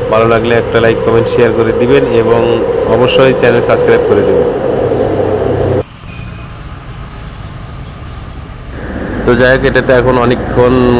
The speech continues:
গ্যাস চলতেছে, গ্যাস আস্তে আস্তে ঢুকতেছে। তো এখন আমি অনেকক্ষণ পরে আর কি দেখাইতে আসলাম যে ফ্রিজটা আসলে ঠান্ডা হচ্ছে কি না। তো এটা এমনি চালু করে রাখছি। এই যে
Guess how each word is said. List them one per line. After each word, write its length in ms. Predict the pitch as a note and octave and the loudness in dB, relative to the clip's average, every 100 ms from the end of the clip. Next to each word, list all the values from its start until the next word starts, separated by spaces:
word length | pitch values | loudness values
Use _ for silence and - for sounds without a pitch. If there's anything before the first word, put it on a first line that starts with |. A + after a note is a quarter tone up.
| A#2+ G#2+ | 2 2
গ্যাস 320 | A#2+ A#2 - | 2 0 2
চলতেছে, 440 | C3+ B2 A#2 A#2 | 2 2 2 2
গ্যাস 260 | A2 A#2+ A2 | 2 2 2
আস্তে 220 | A2+ A#2 | 0 0
আস্তে 140 | A2+ | 0
ঢুকতেছে। 460 | A2 A#2 - A#2 B2 | 0 0 0 0 0
তো 320 | A#2+ A#2 A2 | 2 4 4
এখন 240 | G#2+ A#2+ B2+ | 2 0 0
আমি 340 | A2+ A#2+ A#2 G#2+ | 2 2 0 0
অনেকক্ষণ 400 | A2+ A#2+ C#3+ B2+ | 0 0 0 0
পরে 400 | B2+ B2+ C3 A#2+ G#2+ - | 2 4 6 4 2 0
আর 140 | A2+ A2 | 0 2
কি 160 | A2+ G#2 | 0 2
দেখাইতে 380 | G#2+ A#2 A2 A2 | 0 2 2 2
আসলাম 380 | G2+ A2 A2+ | 2 0 0
যে 160 | A#2+ G#2+ - | 2 0 2
ফ্রিজটা 380 | A2 G#2+ A2 | -2 0 0
আসলে 420 | G#2+ - G#2+ A2 G#2 - - - - - - - - | 0 0 2 2 0 -4 -12 -12 -12 -12 -12 -10 -4
ঠান্ডা 220 | A2+ A2+ | 0 2
হচ্ছে 320 | A2+ A2 - | 2 0 0
কি 120 | G#2 F#2+ | 0 0
না। 160 | G2 C3+ - - - - | 0 -2 -8 -10 -8 0
তো 120 | G2+ | 2
এটা 140 | G2+ G#2+ | 4 4
এমনি 220 | G#2+ A2 | 2 0
চালু 260 | A#2 A2+ | 0 0
করে 200 | G#2+ G#2 | 2 2
রাখছি। 420 | G2 G2 - A#2+ C3 - - - - - G2+ | 2 0 -2 -6 -6 -8 -8 -8 -8 -4 0
এই 120 | G#2 | 2
যে 440 | G#2 G#2+ G#2+ G#2 | 4 4 4 2